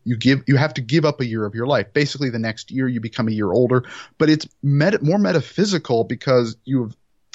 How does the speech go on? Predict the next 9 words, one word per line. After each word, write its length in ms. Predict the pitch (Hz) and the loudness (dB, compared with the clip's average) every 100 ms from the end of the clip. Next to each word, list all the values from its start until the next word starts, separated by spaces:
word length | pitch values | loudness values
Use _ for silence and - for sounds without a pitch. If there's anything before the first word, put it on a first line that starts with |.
| - | -4
eventually 680 | 135 113 139 160 - 202 196 | -2 0 0 0 -2 -2 -2
find 420 | - 160 147 143 | -4 -2 -2 0
out 320 | 117 107 104 - - - 135 | 0 0 -4 -10 -20 -12 -4
that 180 | 131 | -2
it 160 | 117 - | -2 -4
literally 1120 | 139 131 147 220 - 175 143 127 120 107 110 _ - | -4 0 0 0 0 2 2 0 -2 -4 -8 _ -14
takes 440 | - 151 139 - | -4 -4 -4 -4
that 220 | 135 127 | -2 -2
year 600 | 120 113 135 139 95 80 | -6 -8 -2 0 0 -6